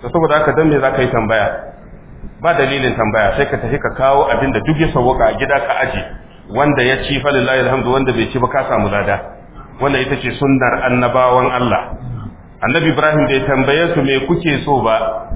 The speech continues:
wani irin abinci ya dace a kawo muku ba, sai ya tafi ya kawo kawai. Kuma in ka lura, da aka ce faja'a, ya zo da kansa kenan, ashe bai sa wani ya mar hidiman ba. Mai gida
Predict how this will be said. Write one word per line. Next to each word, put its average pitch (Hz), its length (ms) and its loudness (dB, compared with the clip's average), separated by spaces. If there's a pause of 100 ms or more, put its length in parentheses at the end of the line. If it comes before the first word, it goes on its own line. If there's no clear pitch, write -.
(240)
wani 131 340 0
irin 196 240 2
abinci 156 320 0
ya 156 60 0
dace 156 340 0
a 123 80 -2
kawo 131 240 2
muku 131 320 2
ba, 104 360 0
sai 139 100 -2
ya 143 60 0
tafi 110 200 -4
ya 110 80 0
kawo 110 320 2
kawai. 98 240 0 (960)
Kuma 175 240 2
in 185 80 2
ka 202 160 0
lura, 110 420 0
da 151 80 0 (140)
aka 190 160 -2
ce 175 240 0
faja'a, 165 840 4 (460)
ya 165 560 4
zo 170 560 4
da 139 160 0
kansa - 320 0
kenan, 120 300 0 (420)
ashe 175 240 -2
bai 196 180 0
sa 185 140 2
wani 151 160 2
ya 147 80 4
mar 131 160 0
hidiman 117 340 0
ba. 98 120 2 (460)
Mai 135 280 0
gida 175 160 2